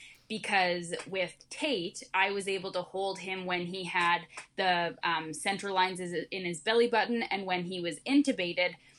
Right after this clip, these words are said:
But with Reese, I wasn't. And the next day, the nurse made the comment that, "Oh, well, I thought that you would have already held Reese."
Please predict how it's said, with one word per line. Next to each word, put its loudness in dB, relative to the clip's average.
But 2
with -4
Reese, 0
I 2
wasn't. 0
And 0
the -8
next -4
day, 0
the -6
nurse -4
made -6
the -8
comment -2
that, -2
"Oh, 2
well, 2
I 6
thought 0
that -8
you -10
would -4
have -6
already 0
held 0
Reese." -8